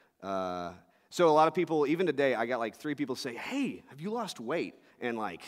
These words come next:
<laughs> "Yes, yes, I have." Um, which is a big deal for me because I've been rocking this dad bod long before I was a dad. And, um, and, and I'd gotten very comfortable with that. I put on some weight, uh, some weight, about thirty pounds, shortly after we got married.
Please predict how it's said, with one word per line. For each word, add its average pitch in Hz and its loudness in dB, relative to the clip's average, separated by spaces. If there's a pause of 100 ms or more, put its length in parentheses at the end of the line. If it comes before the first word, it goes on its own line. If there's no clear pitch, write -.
(160)
<laughs> - -6
"Yes, - -12
yes, - -18
I - -14 (100)
have." - -6
Um, 143 4
which 147 0
is 147 -6
a 131 -18
big 151 -2
deal 175 2
for 156 -2
me 110 -2
because 113 -4
I've 131 -2
been 127 0
rocking 127 0
this 113 -6
dad 131 0
bod 110 0
long 156 -2
before 139 -4
I 160 -4
was 175 -6
a 196 -8
dad. 185 -10 (400)
And, 156 4
um, 131 4 (1160)
and, 151 2
and 151 4
I'd 165 4
gotten 170 2
very 170 0
comfortable 185 -2
with 131 -2
that. 135 4
I 151 2
put 185 -2
on 175 0
some 143 -2
weight, 135 -2 (240)
uh, 110 -2
some 127 -4
weight, 110 -2
about - -4
thirty 131 -2
pounds, 110 -4
shortly 120 -4
after 120 -2
we 117 -4
got 107 -4
married. 101 -6